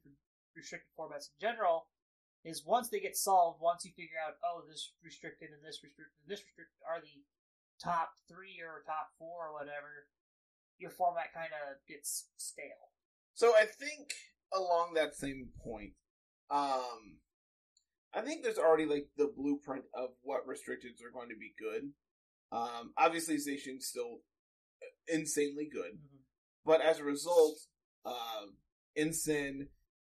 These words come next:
Speaker 2: and Lando are also very good. Intimidate is going to be very good. Burn is going to be pretty widely played, I'm sure. Like, things like Will-O-Wisp and, like, Rotom, uh, Rotom Wash, where it can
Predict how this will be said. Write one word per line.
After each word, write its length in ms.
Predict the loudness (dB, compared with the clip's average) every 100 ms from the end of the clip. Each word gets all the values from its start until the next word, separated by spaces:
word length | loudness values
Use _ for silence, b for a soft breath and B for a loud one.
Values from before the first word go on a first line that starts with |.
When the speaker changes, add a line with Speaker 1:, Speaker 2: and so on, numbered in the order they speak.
| -8
Speaker 2:
and 580 | -6 -6 -6 -6 -8 -12 -20 _ _ _ _
Lando 540 | -2 0 4 4 4 4
are 200 | 2 4
also 440 | 4 4 0 -2 -4
very 280 | -8 -8
good. 180 | -10 -8
Intimidate 520 | -6 0 0 2 0 -4
is 100 | -10
going 160 | -10 -10
to 40 |
be 140 | -14 -12
very 220 | -10 -10 -10
good. 260 | -10 -12 -18 _ _ _ _ 4
Burn 320 | 6 6 0 -2
is 140 | -4
going 200 | -4 -6
to 60 | -8
be 520 | -10 -12 -14 -16 -20 _ _ _ _ _ _ _ _ -20 -16 -2
pretty 280 | 0 0
widely 440 | -2 -2 -4 -6 -12
played, 220 | -8 -6
I'm 100 | -6 -10
sure. 140 | -8 -8
Like, 160 | -8
things 220 | -6 -6
like 100 | -6 -10
Will-O-Wisp 520 | -10 -8 -10 -12 -14
and, 160 | -18 -20 _ _ _
like, 220 | -2 -2 _ _ 0
Rotom, 400 | 2 4 2 2 -6 -4
uh, 380 | -4 -2 -6 2
Rotom 300 | 4 4 2
Wash, 380 | 0 0 0 -2 -6
where 200 | -6 -4
it 80 |
can 220 | -6 -8